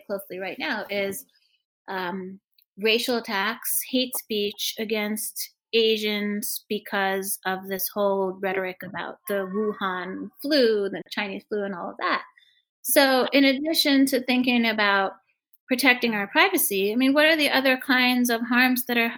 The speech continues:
un-, happening under the guise of covid that we also need to be vigilant about? So that's, I, I don't think that was a very satisfying answer to your question because I don't, I'm not expert enough in these <laughs> fields,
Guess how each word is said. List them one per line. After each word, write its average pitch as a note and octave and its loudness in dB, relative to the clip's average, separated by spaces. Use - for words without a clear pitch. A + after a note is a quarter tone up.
un-, A#3 2
happening A#3 0
under A3+ -2
the G#3+ -4
guise G#3+ -2
of G#3+ -8
covid G3 -2
that A#3 0
we A3+ -2
also G#3+ 0
need G3 -6
to G3 -6
be F#3+ -6
vigilant F#3 -10
about? - -10
So C4 -6
that's, F4+ 4
I, D4 4
I D4+ 6
don't F4 4
think D#4 0
that C#4 2
was B3+ -2
a A#3+ 2
very A3 0
satisfying G#3+ -2
answer A#3+ 0
to D4 -2
your A#3+ 0
question D#4 0
because A#3+ 0
I A3 2
don't, A3+ 0
I'm A3+ -2
not A#3 2
expert B3 -2
enough C#4+ 0
in D4+ 0
these D4+ 0
<laughs> - -2
fields, G4 0